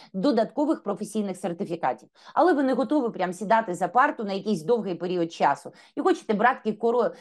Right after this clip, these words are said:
короткі якісь програми, але які дадуть вам все одно сертифікат у вашій галузі. Таких варіантів дуже багато по всій Канаді. Я підготувала для вас один, а, тому що, по-перше, це дуже рейтинговий університет, по-друге,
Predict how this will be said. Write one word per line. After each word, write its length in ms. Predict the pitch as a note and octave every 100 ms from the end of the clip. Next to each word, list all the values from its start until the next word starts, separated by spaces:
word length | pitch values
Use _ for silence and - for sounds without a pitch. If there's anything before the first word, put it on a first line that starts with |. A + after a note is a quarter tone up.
| _
короткі 420 | - D4+ D4 G#3+ F#3
якісь 240 | E3+ F3
програми, 560 | - G3 G3+ E3 D3 D#3
але 220 | - G#3+
які 260 | G3+ F#3 G#3+
дадуть 380 | F3 F3 F#3+ F#3
вам 80 | F#3+
все 200 | G3 E3+
одно 200 | E3 F#3+
сертифікат 600 | F3+ E3 E3+ F#3 A#3 E3
у 40 |
вашій 220 | C#3+ D#3
галузі. 420 | D3+ B2+ A#2+ - - _ - - _ _
Таких 320 | - A#3 E4+ C4+
варіантів 520 | C4 B3+ C#4+ - F#3+
дуже 260 | C4+ C4
багато 340 | A3 F#3+ F3+ F3+
по 80 | E3+
всій 180 | F3+
Канаді. 400 | - F3+ D#3+ D3+
Я 260 | D#3+ A#3 B3+ -
підготувала 560 | A#3 G3+ A#3 A#3 A3 G3
для 140 | G3
вас 200 | F#3 F#3+
один, 340 | G#3 E4 E4 - _ _
а, 140 | - F#3+
тому 200 | A#3 A3+
що, 140 | A3
по-перше, 440 | F#3 F#3+ E3+ - E3
це 140 | F#3
дуже 260 | E3+ A3 G3
рейтинговий 540 | F3+ F3 F3 F3+ E3
університет, 580 | D#3+ E3 F3 - C#4+ -
по-друге, 540 | D#3+ D3 B3 D4+ F3+